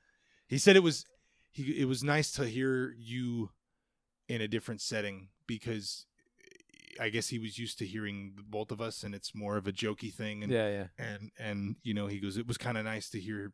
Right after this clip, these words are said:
Speaker 1: Bean completely different," you know, like, you were,
Speaker 2: Oh.
Speaker 1: you know, just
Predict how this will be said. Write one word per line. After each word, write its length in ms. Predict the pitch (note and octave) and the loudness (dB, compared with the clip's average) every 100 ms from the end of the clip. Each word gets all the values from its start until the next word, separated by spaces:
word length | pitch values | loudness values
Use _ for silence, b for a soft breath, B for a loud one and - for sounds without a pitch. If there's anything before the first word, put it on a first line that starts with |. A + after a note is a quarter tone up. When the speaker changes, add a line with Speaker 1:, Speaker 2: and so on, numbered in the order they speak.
| - | -8
Speaker 1:
Bean 360 | A2 G#2+ G2+ - _ _ _ _ _ _ _ _ _ _ _ | -8 -6 -8 -12 _ _ _ _ _ _ _ _ _ _ _
completely 480 | - G#2+ - B2 A2 | -8 -8 -6 -6 -4
different," 320 | G#2 - G#2+ - _ - | -4 -6 -10 -16 _ -14
you 120 | A2 | -10
know, 160 | G#2 G#2 | -8 -10
like, 180 | G2+ - | -10 -4
you 80 | G#2+ | -2
were, 120 | G#2 | 0
Speaker 2:
Oh. 40 | G2 | -2
Speaker 1:
you 120 | G#2 | -6
know, 100 | G2 - | -10 -10
just 360 | - A#2 - | -4 -4 -6